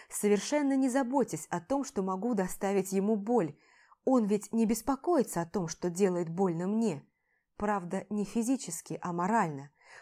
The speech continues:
Уверена, он прекрасно осознаёт, что я уже давно влюбилась в него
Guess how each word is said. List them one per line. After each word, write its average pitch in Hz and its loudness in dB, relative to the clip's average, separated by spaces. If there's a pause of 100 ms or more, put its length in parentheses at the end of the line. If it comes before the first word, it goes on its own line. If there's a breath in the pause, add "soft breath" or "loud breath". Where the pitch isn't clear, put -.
Уверена, 240 2
он 240 4
прекрасно 269 0
осознаёт, 190 -2
что - -8
я 208 2
уже 233 0
давно 254 2
влюбилась 185 2
в - -10
него 165 -4